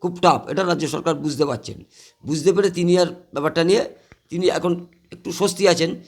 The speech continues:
যে সুপ্রিম কোর্ট যদি রায় দেয়, তাহলে ওদেরকে খেপিয়ে দেবো, যারা যোগ্যতার সাথে, আর যোগ্যতার সাথে যারা চাকরি পেয়েছিল, তাদের পক্ষে আমিও, আপনি, সবাই, এবার তাদের পক্ষে খেপে দিলে পরে এ রায়টা ঠিক ততটা সেইভাবে হবে না। অর্থাৎ সবাইকে প্যারালাল ব্যবস্থা করে নিতে হবে। অর্থাৎ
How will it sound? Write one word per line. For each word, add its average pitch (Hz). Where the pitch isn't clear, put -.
যে 165
সুপ্রিম 165
কোর্ট 175
যদি 175
রায় 156
দেয়, 175
তাহলে 170
ওদেরকে 202
খেপিয়ে 160
দেবো, 156
যারা 151
যোগ্যতার 160
সাথে, 170
আর 107
যোগ্যতার 156
সাথে 156
যারা 147
চাকরি 131
পেয়েছিল, 117
তাদের 117
পক্ষে 135
আমিও, 131
আপনি, 113
সবাই, 110
এবার 127
তাদের 135
পক্ষে 170
খেপে 151
দিলে 170
পরে 160
এ 139
রায়টা 156
ঠিক 180
ততটা 165
সেইভাবে 160
হবে 156
না। 220
অর্থাৎ 185
সবাইকে 156
প্যারালাল 160
ব্যবস্থা 147
করে 147
নিতে 160
হবে। 180
অর্থাৎ 175